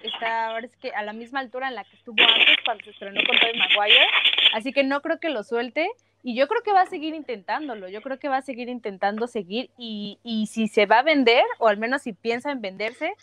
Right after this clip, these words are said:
no va a ser algo fácil. Yo creo que sí va a estar en uno, eh, sí, sí va a estar caro. No, no creo que suelte a Spider-Man y no creo que se venda tan fácilmente. Creo que, que va a, a estar ahí un poco de necio en decir, "No, sí puedo, sí puedo, sí puedo",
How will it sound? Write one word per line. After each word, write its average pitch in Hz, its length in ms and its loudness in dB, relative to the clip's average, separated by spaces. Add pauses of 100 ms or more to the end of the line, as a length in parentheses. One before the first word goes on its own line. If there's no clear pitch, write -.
(340)
no 254 420 -2
va 262 260 4
a 247 60 -2
ser 240 320 -8
algo 226 440 -4
fácil. 214 640 -10
Yo 202 120 -14
creo 240 160 -12
que 247 160 -12
sí 233 160 -12
va 220 100 -2
a 220 40 -2
estar 220 220 -6
en 208 140 -12
uno, 208 320 -18 (180)
eh, - 140 -16 (120)
sí, 233 260 -10
sí - 120 -10
va - 80 0
a - 20 -4
estar 220 260 0
caro. 214 260 2
No, 214 200 -12
no 240 180 -6
creo 285 160 -4
que 277 140 -8
suelte 233 360 -6
a 226 40 -6
Spider-Man 214 600 -6 (500)
y 226 120 -10
no 226 260 -4
creo 262 280 -2
que 262 120 -8
se 214 140 -6
venda 214 340 -2
tan 214 220 -6
fácilmente. 208 760 -8
Creo 190 240 -4
que, 202 240 0
que 185 260 -2
va 190 420 4
a, 185 1200 -6
a 185 60 -12
estar 196 380 -6
ahí 196 300 -4
un 196 160 -14
poco 190 500 -10
de 190 160 -8
necio 208 420 -6
en 196 280 -10
decir, 202 300 -6
"No, 233 180 0
sí 277 100 -8
puedo, 254 280 0
sí 247 100 -18
puedo, 240 220 -4
sí 233 100 -16
puedo", 226 320 -2